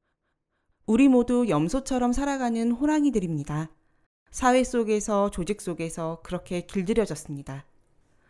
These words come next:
우리는 어느 때 호랑이로서 자기 얼굴을 인식하게 될까요? 그리고 호랑이로 포효하며 살아가게 될까요? 나는 이 질문에 대답하고 싶습니다. 그러나 오해는 하지 말기 바랍니다.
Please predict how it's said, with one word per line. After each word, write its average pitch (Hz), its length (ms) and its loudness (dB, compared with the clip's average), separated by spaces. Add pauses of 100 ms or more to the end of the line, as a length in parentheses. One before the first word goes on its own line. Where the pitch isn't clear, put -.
(200)
우리는 262 480 2
어느 247 380 0
때 240 180 4
호랑이로서 233 840 0
자기 165 300 -6
얼굴을 175 420 -2
인식하게 190 460 -6
될까요? 151 560 -8 (680)
그리고 208 540 4
호랑이로 262 500 0
포효하며 208 800 -2
살아가게 233 440 -6
될까요? 156 500 -8 (840)
나는 240 380 2
이 254 200 0
질문에 214 540 -4
대답하고 208 520 -6
싶습니다. 208 720 -10 (600)
그러나 247 440 4
오해는 254 520 4
하지 240 300 -2
말기 151 260 -2
바랍니다. 160 640 -4